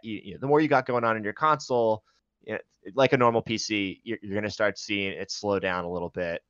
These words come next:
um, as it tries to access, uh, stuff in ram and, and, and everything. Um, let's see, C P U, uh, pretty much the same.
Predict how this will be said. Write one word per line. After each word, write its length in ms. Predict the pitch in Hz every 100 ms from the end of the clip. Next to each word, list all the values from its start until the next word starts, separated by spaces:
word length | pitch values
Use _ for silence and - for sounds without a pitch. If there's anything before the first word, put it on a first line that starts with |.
| _
um, 480 | 85 80 82 80 76 -
as 140 | 98
it 80 | -
tries 280 | 104 95 -
to 140 | -
access, 640 | 92 - 107 92 - - - _ _ _ _ _ -
uh, 380 | 95 87 87 82
stuff 300 | - 95 92
in 80 | 90
ram 340 | 87 85 82
and, 240 | 78 80 _
and, 340 | - 85 80 80
and 100 | 87
everything. 420 | 82 82 82 76 76 _ _ _ _ _ _ - _ _ _ _ _ _ _ _
Um, 760 | 90 92 92 92 92 92 90 92 90 _ -
let's 160 | -
see, 360 | - 113 71 80 _
C 240 | - 123
P 140 | 117 117
U, 460 | 110 117 131 135 -
uh, 640 | 92 90 87 90 87 87 104 _ _ _ _ _ _ _ _
pretty 140 | 139 143
much 160 | 127
the 60 | 107
same. 380 | - 95 98